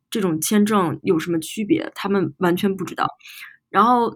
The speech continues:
等了我一个多月的时候，我跟他们说，我进了这个项目的话，我两，呃，我可以三年H one B，之后再续签三年H one B是没有问题的。然后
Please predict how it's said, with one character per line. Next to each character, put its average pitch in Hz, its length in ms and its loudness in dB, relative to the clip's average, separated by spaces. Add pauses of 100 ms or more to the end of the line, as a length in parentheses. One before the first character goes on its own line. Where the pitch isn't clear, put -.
等 175 160 0
了 185 80 0
我 202 140 2
一 180 100 -2
个 202 100 -2
多 214 140 -2
月 226 140 -2
的 185 80 0
时 190 160 -8
候， 196 60 -2
我 160 40 -4
跟 196 140 -6
他 208 100 0
们 190 160 -2
说， 185 240 -2
我 160 100 0
进 226 220 -4
了 202 80 2
这 196 100 2
个 190 120 2
项 185 260 0
目 165 140 -4
的 131 120 -8
话， - 240 -4 (360)
我 156 320 0
两， 135 420 -2 (120)
呃， 175 260 -2
我 160 120 0
可 202 200 2
以 180 80 4
三 233 360 -2
年 160 300 0
H 170 240 -2
one 165 140 -2
B， 170 140 -2
之 214 180 -4
后 214 120 0
再 208 160 2
续 208 220 -6
签 190 220 -2
三 180 160 -4
年 170 140 -4
H - 220 -6
one - 120 -4
B - 100 -4
是 - 160 -4
没 190 60 2
有 214 80 4
问 185 200 4
题 - 160 -4
的。 - 180 -8 (760)
然 190 140 2
后 190 280 4